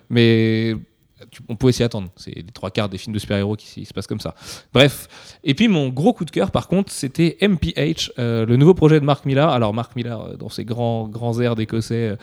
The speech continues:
un peu fier, bah, évidemment annonce qu'il va créer le nouveau Marvel. Alors il se prend pour le nouveau Stan Lee, là il va créer le nouveau Marvel. Euh, ce qu'il annonce, c'est un univers partagé qui va commencer à Détroit. Alors, euh, c'est cool parce que Détroit, c'est Eminem, c'est Robocop, c'est plein de trucs qu'on aime bien.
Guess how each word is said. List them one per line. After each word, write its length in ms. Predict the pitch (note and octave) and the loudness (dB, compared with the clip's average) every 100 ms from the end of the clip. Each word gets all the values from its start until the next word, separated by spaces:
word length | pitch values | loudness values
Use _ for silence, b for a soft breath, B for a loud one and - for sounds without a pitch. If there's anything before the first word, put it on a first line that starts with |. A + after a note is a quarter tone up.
| B B B - | B B B -2
un 60 | |
peu 160 | B2+ C3+ | 2 2
fier, 280 | - D3 B2+ | 6 6 6
bah, 140 | G#2+ | 4
évidemment 420 | A2 B2 C3 C#3 | 2 2 4 4
annonce 360 | B2+ C3+ D3 - | 4 2 2 0
qu'il 100 | B2 | -2
va 80 | A#2+ | -2
créer 180 | B2 | 0
le 60 | B2 | 0
nouveau 200 | B2+ A#2+ | 2 2
Marvel. 340 | A#2+ A#2 D3 | 2 2 2
Alors 260 | B2+ G#2+ G2 | 2 -2 -4
il 80 | G2 | -8
se 60 | |
prend 140 | - A#2 | -8 -6
pour 120 | A#2+ | -4
le 60 | A#2+ | -2
nouveau 120 | B2 | -2
Stan 200 | - A#2+ | -2 -4
Lee, 180 | B2 B2 | -2 -2
là 140 | G#2+ | -4
il 60 | G#2 | -4
va 60 | |
créer 160 | G#2 G#2+ | -6 -6
le 60 | |
nouveau 160 | G#2+ G#2+ | -6 -6
Marvel. 320 | G#2+ G#2+ C#3 B B B B | -6 -4 -6 B B B B
Euh, 280 | A#2 A#2 A2+ | 0 2 2
ce 60 | - | 2
qu'il 140 | D3+ | 4
annonce, 220 | D3+ F3 | 4 4
c'est 100 | C#3 | 2
un 80 | B2 | 2
univers 300 | D#3 D#3+ D3+ | 4 2 2
partagé 480 | C#3+ D3 C#3 D3 D3 | 0 0 0 2 0
qui 120 | - | -2
va 220 | A2+ A#2 | -4 -2
commencer 320 | A2+ C3 B2+ | -4 -4 -2
à 80 | C3+ | -2
Détroit. 440 | A#2+ C#3+ - D3+ - b b b | -2 -2 -2 -2 -4 b b b
Alors, 180 | G#2+ G2+ | -6 -4
euh, 40 | |
c'est 100 | F#2+ | -6
cool 200 | A#2 - | -6 -4
parce 140 | C#3 A2 | -4 -4
que 100 | G#2+ | -4
Détroit, 340 | G#2 - C3 | -6 -4 -6
c'est 140 | - B2 | -6 -6
Eminem, 380 | A#2+ A#2+ C3 | -6 -2 -4
c'est 120 | C3 A2+ | -2 -2
Robocop, 420 | A#2 A#2 B2+ - | 0 0 -2 -4
c'est 100 | A2 | -4
plein 140 | B2 | -4
de 40 | A#2+ | -2
trucs 160 | C#3 | -4
qu'on 120 | A#2+ | -4
aime 100 | A#2 | -4
bien. 260 | A2 B2+ | -2 -2